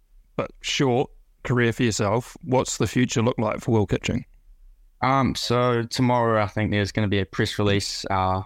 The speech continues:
Speaker 2: from New Zealand Mazda. We're gonna make the step up to the National Mazda Series, so we going up North Island more and having a go with all the others, see what we can do there.
Speaker 1: Awesome, mate. That'll be a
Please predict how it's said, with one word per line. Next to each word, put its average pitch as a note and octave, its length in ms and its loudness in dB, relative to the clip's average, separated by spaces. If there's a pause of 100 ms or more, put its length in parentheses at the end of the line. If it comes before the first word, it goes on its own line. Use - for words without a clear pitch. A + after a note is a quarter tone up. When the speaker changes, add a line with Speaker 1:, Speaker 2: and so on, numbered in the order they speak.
Speaker 2:
from F#2 460 -2
New G#2 160 2
Zealand G#2 360 2
Mazda. G#2+ 520 0
We're G2 100 0
gonna F#2+ 180 2
make F#2+ 220 0
the G2 300 -2
step - 400 -2
up - 200 -2
to G2 280 0
the F#2+ 100 2
National G2 520 0 (240)
Mazda G#2 280 0
Series, A#2+ 400 0
so F#2+ 300 -2 (680)
we F#2 360 -2
going G2+ 220 2
up - 160 -2
North G#2+ 280 0
Island G#2 360 2
more G#2 340 0
and F#2 160 0 (500)
having G2 200 2
a F#2 200 -2 (140)
go F#2+ 140 2
with F2+ 160 -2
all G2 100 2
the F#2+ 140 2
others, G#2+ 340 -2 (160)
see - 160 -2
what F#2+ 80 2
we - 60 -4
can G2+ 100 -2
do F#2+ 140 2
there. G#2 220 2 (1000)
Speaker 1:
Awesome, D#3 440 2
mate. C#3 180 0
That'll C#3+ 160 2
be A#2+ 160 4
a G#2+ 60 -2